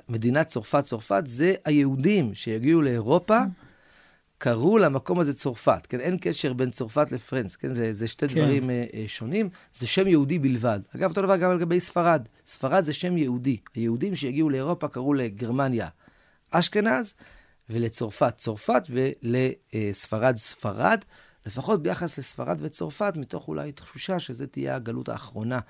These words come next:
Speaker 1: כי, אה, בנבואת עובדיה מדובר על הגלות בספרד ובצרפת. אבל צרפת, באופן פשוט, זה תמיד ב-, אה, אה, בצפון, אה,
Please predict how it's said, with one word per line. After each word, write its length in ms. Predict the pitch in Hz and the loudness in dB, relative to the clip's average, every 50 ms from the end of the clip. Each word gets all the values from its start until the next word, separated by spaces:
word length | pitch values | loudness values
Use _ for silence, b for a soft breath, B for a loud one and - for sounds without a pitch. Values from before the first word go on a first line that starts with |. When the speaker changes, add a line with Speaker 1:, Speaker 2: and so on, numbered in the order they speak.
| b b b b b b | b b b b b b
Speaker 1:
כי, 260 | b - 113 113 107 - _ _ _ _ - | b -8 -8 -8 -8 -10 _ _ _ _ -8
אה, 40 | 104 101 98 98 101 98 - - - | -6 -4 -4 -6 -6 -8 -10 -14 -12
בנבואת 580 | 107 104 104 95 98 98 92 98 107 135 139 147 | -10 -8 -6 -6 -6 -6 -4 -2 -2 -2 0 0
עובדיה 580 | 131 107 104 120 113 110 127 196 226 196 175 165 - B B B B B B | 0 0 0 0 0 2 4 6 6 6 4 2 -2 B B B B B B
מדובר 300 | 113 113 113 110 - 131 | -8 -6 -4 -2 -2 0
על 180 | 127 123 117 117 | 0 2 0 0
הגלות 360 | 113 107 113 127 143 120 110 | 0 -2 -2 -2 -2 -2 -4
בספרד 520 | 107 104 - - - - 98 104 120 110 110 | -6 -8 -8 -8 -6 -6 -4 -2 -2 -2 -4
ובצרפת. 1160 | 101 101 107 107 107 - _ _ _ _ - 110 104 95 - - 113 104 95 - - - - | -4 -4 -4 -6 -6 -8 _ _ _ _ -6 -4 -4 -4 -4 -6 -6 -6 -4 -4 -6 -6 -4
אבל 140 | 92 104 117 | -4 -4 -2
צרפת, 380 | - - 185 165 - 233 226 - - _ _ - | -2 -2 -2 2 2 2 2 2 -2 _ _ -10
באופן 300 | 127 160 160 127 147 139 | -8 -6 -6 -6 -6 -8
פשוט, 280 | - 127 - - 131 117 | -8 -8 -8 -6 -6 -6
זה 80 | 110 110 - _ _ _ _ | -6 -10 -12 _ _ _ _
תמיד 340 | - 113 127 139 127 107 101 101 | -6 -4 -2 -2 -2 -4 -4 -4
ב-, 60 | 113 | -4
אה, 140 | 110 104 104 - _ - | -4 -4 -4 -8 _ -10
אה, 460 | 113 104 104 104 104 - - - 101 104 87 | -10 -8 -8 -8 -10 -12 -12 -12 -12 -12 -10
בצפון, 540 | 90 - - 95 - - 214 226 220 214 - b b b b b b b b b - | -10 -10 -10 -10 -4 2 4 4 4 4 2 b b b b b b b b b -10
אה, 40 | 104 | -8